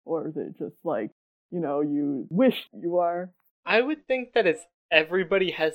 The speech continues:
Speaker 2: the ability to do it, but it has to be, like, trained.
Speaker 1: Okay.
Speaker 2: So it's not something that you can just, like, pick up a rock and do,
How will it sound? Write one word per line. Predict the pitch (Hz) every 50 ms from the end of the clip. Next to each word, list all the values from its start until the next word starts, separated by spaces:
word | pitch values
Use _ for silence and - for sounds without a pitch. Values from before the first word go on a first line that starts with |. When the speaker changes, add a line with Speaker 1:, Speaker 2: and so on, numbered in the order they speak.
| -
Speaker 2:
the | 156 147
ability | 143 139 - _ _ _ 143 135 135 143 160 175 190 202 208
to | 214 226
do | 185 226 240 247
it, | 254 240 - -
but | - 170 170
it | 180 170 160
has | 170 165 160 -
to | - 160
be, | 156 143
like, | 135 135 - - _ _
trained. | - - - 139 135 127 127 120 113 110 107 107 110 110 110 120 117 _ _ _ _ _ _ _ _ _ _ _ _ -
Speaker 1:
Okay. | 180 175 - - - - 220 - _ _ _ _ _ _ _ _ _ _
Speaker 2:
So | -
it's | 156 156
not | - 202 196 -
something | 214 196 - 202 190 185
that | 175 170
you | 160
can | - - 147 131 - _ _ _ _ _ _ _ _
just, | - 160 156 143 - -
like, | 147 135 131 - -
pick | - 147 170
up | - -
a | 147 139
rock | 143 143 139 - -
and | 123 127 123 -
do, | 170 196 202 165 143 131 127 127 123